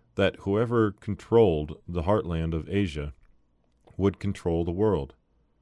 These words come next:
Brzezinski, pages thirty-eight and thirty-nine. Today, we are seeing a new great game take place in the same part of the world, between a new set of competitors,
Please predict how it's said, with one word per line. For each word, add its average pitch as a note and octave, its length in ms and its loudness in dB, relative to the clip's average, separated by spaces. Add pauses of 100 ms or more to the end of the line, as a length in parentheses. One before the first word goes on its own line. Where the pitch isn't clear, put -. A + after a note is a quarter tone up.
(500)
Brzezinski, F2 580 -2
pages E2 480 -4 (460)
thirty-eight E2+ 500 -4
and E2 140 -8
thirty-nine. D#2 540 -4 (1600)
Today, A2+ 380 2
we F#2+ 140 2
are F#2+ 80 2
seeing G2+ 320 -2
a F2 80 2
new A#2+ 240 2
great E2+ 380 0
game D2+ 400 -6
take - 260 -6
place D#2 400 -4
in E2 80 -6
the D#2 80 -6
same A2 300 -2
part G#2 200 0
of F#2 60 -4
the F#2 80 -2
world, F2 380 0 (360)
between G2 240 0
a G2+ 80 2
new G#2+ 200 0
set F#2 200 0
of E2 100 -4
competitors, D#2+ 720 -4